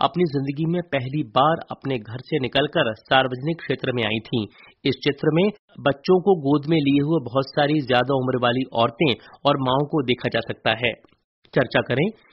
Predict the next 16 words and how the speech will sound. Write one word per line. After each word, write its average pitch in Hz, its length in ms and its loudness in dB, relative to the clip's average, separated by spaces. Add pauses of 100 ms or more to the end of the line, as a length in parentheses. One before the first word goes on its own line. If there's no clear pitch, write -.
(180)
सविनय 185 480 2
अवज्ञा 143 560 2
आंदोलन 139 420 2
में 120 160 2 (260)
विभिन्न 135 340 0
वर्गों 131 420 0
और 156 80 0
समूहों 139 540 0
ने 190 120 0
क्यों 165 360 -2
हिस्सा 131 300 -4
लिया? 123 260 -2 (800)
सविनय 175 500 2 (140)
अवज्ञा 127 420 2
की 185 200 -6
सीमाएं। 123 440 0